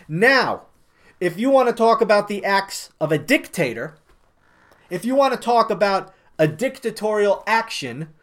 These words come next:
with no basis in statutory authorization,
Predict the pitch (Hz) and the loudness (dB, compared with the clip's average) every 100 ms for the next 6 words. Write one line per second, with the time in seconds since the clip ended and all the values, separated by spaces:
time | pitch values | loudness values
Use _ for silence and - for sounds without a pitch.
0 | _ 180 190 185 233 247 151 226 240 - | _ 0 2 4 6 4 4 6 6 4
1 | 156 135 - - 175 170 - 208 196 196 | -6 -8 -10 -14 -10 -8 -4 -2 -2 -4
2 | 160 185 185 170 175 185 180 156 147 196 | -8 -6 -4 -4 -2 -2 -2 -6 -2 -4
3 | 196 131 113 | -4 -10 -14